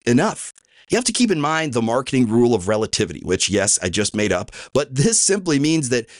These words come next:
your audience does not see your content as frequently as you see your content. You are in the weeds. You're gonna get sick of yourself, your videos, your content, but that's because you are seeing it too much. Your audience does not see it anywhere close to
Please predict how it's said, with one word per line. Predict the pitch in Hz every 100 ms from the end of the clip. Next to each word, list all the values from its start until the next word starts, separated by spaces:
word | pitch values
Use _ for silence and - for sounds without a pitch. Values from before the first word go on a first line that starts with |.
| -
your | 143
audience | 170 214 196 147
does | - 117 127
not | 120 117 127 170 -
see | - 151 160 120
your | 101 110 120
content | - 117 175 131 107 120
as | 143 135
frequently | - 180 165 165 143 143
as | - 143 131
you | 107 110 143 233 226
see | - 147
your | 131 113
content. | 104 107 98 87 85 - - -
You | 151 214
are | 185 -
in | 151 147
the | 135
weeds. | 113 123 156 127 95
You're | 170
gonna | 175 175
get | 147 143
sick | - - 160
of | 143 98
yourself, | 95 - 156 190 -
your | 110
videos, | 98 151 175 147
your | 110
content, | - 143 147 156 147 - - -
but | -
that's | 196 196
because | 185 190 156
you | 185
are | 190 240
seeing | 254 170 127 98
it | 90
too | 110
much. | 90 80 - - -
Your | - 143 -
audience | 151 190 208 196
does | - 117 98
not | 113 143 165
see | - 117 104
it | 104
anywhere | 139 160 160 156 143
close | - - 147 190 214 190 -
to | - 185